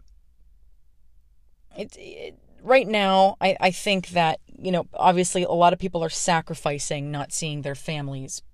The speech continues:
because, because of covid and all of that. And then, you know, and then some people aren't sacrificing, they're seeing their families. Regardless of, of whatever you choose,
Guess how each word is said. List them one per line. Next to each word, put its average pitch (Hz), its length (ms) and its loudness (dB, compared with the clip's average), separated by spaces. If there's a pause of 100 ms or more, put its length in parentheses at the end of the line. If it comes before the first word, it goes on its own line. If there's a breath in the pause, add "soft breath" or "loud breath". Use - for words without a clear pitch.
(300)
because, 143 1080 -8 (1160)
because 151 260 -8
of 139 120 -10
covid 143 640 -6 (800)
and 160 120 -4
all 147 160 -2
of 139 60 -8
that. 143 220 -4
And 170 120 -4
then, 180 100 -6
you 240 80 -8
know, 214 100 -2
and 190 120 -2
then 190 100 -2
some 190 220 -4
people 185 240 -6
aren't 160 240 -6
sacrificing, 160 640 -6
they're 156 100 -8
seeing 156 320 -8
their 151 100 -8
families. 143 760 -10 (520)
Regardless 214 920 0
of, 170 320 -4
of 160 280 -8
whatever 170 380 -2
you 160 180 -8
choose, 139 760 -8